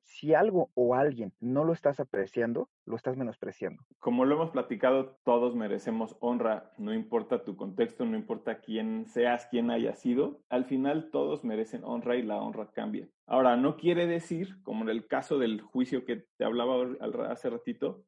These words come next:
Speaker 2: que la persona no deba tener sus consecuencias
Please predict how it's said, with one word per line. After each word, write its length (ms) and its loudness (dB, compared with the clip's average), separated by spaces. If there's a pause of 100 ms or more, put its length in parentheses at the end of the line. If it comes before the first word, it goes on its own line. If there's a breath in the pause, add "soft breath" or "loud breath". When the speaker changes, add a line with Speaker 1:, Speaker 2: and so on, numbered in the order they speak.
Speaker 2:
que 60 2
la 180 2
persona 420 -2
no 220 0
deba 260 0
tener 240 -4
sus 240 -10
consecuencias 880 -6